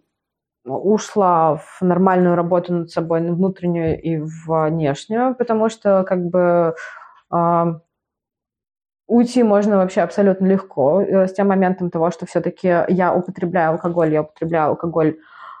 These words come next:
а, в достаточно боли-, м, большом количестве, да, это может случаться каждый день. Да, я знаю, что такое алкоголизм.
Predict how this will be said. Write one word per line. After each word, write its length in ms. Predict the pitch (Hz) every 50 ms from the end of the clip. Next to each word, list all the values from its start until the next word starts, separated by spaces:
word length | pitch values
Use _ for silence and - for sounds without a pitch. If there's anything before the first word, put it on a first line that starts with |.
| - _ _
а, 220 | - 165 160 160 156
в 60 | 165
достаточно 520 | 175 180 - - 175 165 - - - 180
боли-, 320 | 170 165 175 175 180 175 175 -
м, 340 | - 180 165 - - 180 190
большом 320 | 185 185 - 202 165 175 180
количестве, 640 | - 180 160 156 160 220 - _ _ 302 330 359 349 - - - - - _ -
да, 200 | 208 214 233 247
это 160 | - 190 - 202
может 220 | 196 196 190 190
случаться 420 | - - 196 - 202 175 180 - 196
каждый 280 | - 202 190 180 190
день. 340 | 180 175 165 139 175 233 - _ - - - - - -
Да, 240 | 185 196 202 202
я 200 | 196 190 190 185 180
знаю, 260 | 190 214 214 180 185
что 140 | - - 196
такое 280 | 202 190 - 190 175
алкоголизм. 680 | 170 180 180 190 185 185 175 165 160 165 180 233 254 262